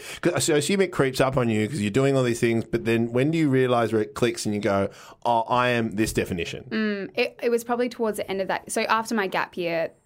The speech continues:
Speaker 2: that's the beginning of my first year of uni is sort of when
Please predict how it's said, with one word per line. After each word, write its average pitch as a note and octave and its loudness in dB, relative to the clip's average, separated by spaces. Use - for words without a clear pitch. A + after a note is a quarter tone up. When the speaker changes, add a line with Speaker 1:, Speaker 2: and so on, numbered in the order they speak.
Speaker 2:
that's - -4
the G3+ -12
beginning G#3+ -4
of F#3 -8
my F#3 -6
first F3 -6
year F3+ -6
of E3 -10
uni E3+ -6
is E3 -8
sort F3 -8
of E3+ -10
when E3 -8